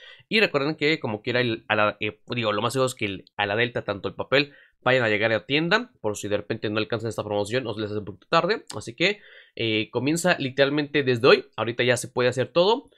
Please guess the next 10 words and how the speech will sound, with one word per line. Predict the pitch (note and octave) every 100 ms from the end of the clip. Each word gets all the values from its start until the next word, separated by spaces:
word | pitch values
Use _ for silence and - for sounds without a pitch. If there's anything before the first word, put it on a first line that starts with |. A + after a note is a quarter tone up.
| _ _ _
Y | - G#3 - _
literalmente | B2+ B2+ C3+ B2+ C3+ C3+
va | A#2 A2+
a | B2+
terminar | C#3+ A#2+ A#2+ B2+ C3+
hasta | B2 A#2+ - A#2+
el | A#2 A2+
siete | - E3 F#3 F3+ F3 - _ -
de | - A#2 B2+
julio. | - A3+ A#3 A#3+ D#4+ G4+